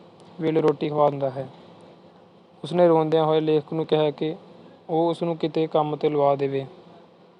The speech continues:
ਉਸਨੇ ਦੱਸਿਆ ਕਿ ਉਹ, ਉਸਨੇ ਦੱਸਿਆ ਕਿ ਉਸਦੀ ਜੇਬ ਕੱਟੀ ਗਈ ਹੈ ਅਤੇ ਉਸਦੇ ਸੱਠ ਰੁਪਏ ਕਿਸੇ ਨੇ ਕੱਢ ਲਏ।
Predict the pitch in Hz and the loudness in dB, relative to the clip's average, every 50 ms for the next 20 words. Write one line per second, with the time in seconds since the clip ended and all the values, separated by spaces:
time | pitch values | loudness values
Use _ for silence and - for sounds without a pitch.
0 | - _ - - - - - - _ - _ _ - - - - 170 147 165 180 | -20 _ -20 -20 -20 -20 -20 -20 _ -20 _ _ -20 -16 -8 -8 -6 -4 -2 -2
1 | 175 160 160 151 - - 175 170 165 165 165 - 170 - - - 170 160 170 180 | 2 2 2 2 2 0 2 2 2 2 0 -2 -6 -6 -6 -4 -4 -2 -2 -2
2 | 180 - - - - - - - - - - - _ _ _ _ _ - - - | -4 -8 -18 -20 -20 -20 -20 -20 -20 -20 -20 -20 _ _ _ _ _ -20 -20 -20
3 | _ - - _ _ _ _ - 175 143 165 170 170 165 156 139 - - 165 160 | _ -20 -20 _ _ _ _ -8 -6 -4 0 0 4 4 2 2 2 0 0 0
4 | 160 180 170 160 160 156 151 151 151 160 160 - 156 147 - 156 147 143 147 143 | 0 -2 -4 -2 -2 -2 0 0 0 0 2 0 0 0 0 -4 -2 0 0 0
5 | 143 151 151 156 165 - - - - - - - _ _ _ _ _ _ - - | 0 0 -2 -4 -8 -14 -20 -20 -20 -20 -20 -20 _ _ _ _ _ _ -16 -10
6 | - 151 - 175 170 170 160 151 156 165 160 - 156 151 139 - 160 156 160 156 | -8 -6 -4 -4 -2 -2 -4 -2 -2 -2 0 2 0 0 0 -4 -8 -4 -2 -2
7 | 151 156 170 143 - 156 151 151 147 147 151 143 143 147 156 156 147 139 135 | -2 -2 -4 -4 -2 -2 -2 -2 -2 0 0 0 0 -2 -4 -2 -2 -4 -4